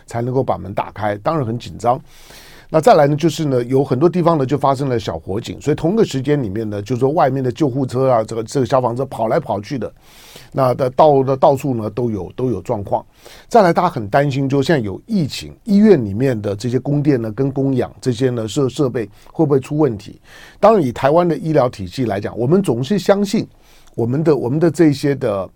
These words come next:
这些的政府部门，我们的，我们的公共的，公共的系统本身应该都有安全防护，所以不至于呢会，会停电，或停个几个小时，应该是都可以撑得住的。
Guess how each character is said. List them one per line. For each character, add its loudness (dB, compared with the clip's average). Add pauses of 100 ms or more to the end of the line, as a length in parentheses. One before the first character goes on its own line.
(300)
这 4
些 4
的 0
政 0
府 -8
部 -2
门， -4
我 -4
们 -2
的， 4
我 -6
们 -2
的 4
公 0
共 0
的， -4
公 0
共 2
的 -2
系 -2
统 -6 (420)
本 0
身 4
应 0
该 6
都 2
有 -6
安 0
全 -2
防 -8
护， -4 (260)
所 2
以 2
不 -2
至 -2
于 -2
呢 -4
会， 0 (360)
会 4
停 -2
电， 4
或 4
停 2
个 8
几 -4
个 0
小 -2
时， -8
应 -2
该 2
是 -6
都 -2
可 -4
以 -4
撑 -4
得 -2
住 0
的。 -8